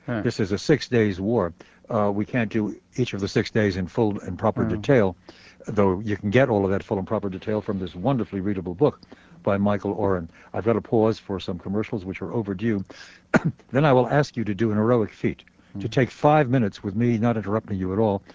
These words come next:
Speaker 2: to kind of quickly outline how the war played itself out over those,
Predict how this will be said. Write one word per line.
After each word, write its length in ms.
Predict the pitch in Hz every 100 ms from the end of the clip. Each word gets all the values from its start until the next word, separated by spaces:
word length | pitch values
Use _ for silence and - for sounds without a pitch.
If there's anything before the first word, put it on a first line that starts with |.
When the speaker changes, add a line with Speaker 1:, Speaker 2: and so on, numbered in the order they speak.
| - -
Speaker 2:
to 60 | -
kind 180 | 123 117
of 80 |
quickly 260 | - 147 110
outline 440 | 113 - 101 101 - - _
how 160 | 113 107
the 140 | 113
war 400 | 120 110 123 123
played 280 | - 123 107
itself 360 | 98 120 104
out 200 | 113 101 - _ - - -
over 280 | 123 107 101
those, 420 | 101 95 92